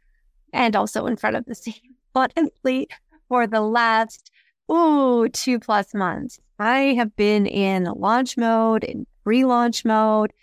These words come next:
sort of talking about pointing everything towards this brand new program that I have just rolled out. And I want to spend some time today to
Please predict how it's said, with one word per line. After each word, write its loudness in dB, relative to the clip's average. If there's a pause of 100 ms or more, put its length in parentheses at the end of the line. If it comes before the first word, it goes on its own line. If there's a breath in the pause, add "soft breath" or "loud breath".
(420)
sort -2
of -2 (220)
talking 0
about 0 (580)
pointing 0
everything -2
towards -2
this -4 (380)
brand 2
new 2
program 0
that -2
I 0
have -2
just -4
rolled -2
out. -2
And -2
I 0
want 0
to 0
spend -2
some -2
time -2
today -2 (360)
to 0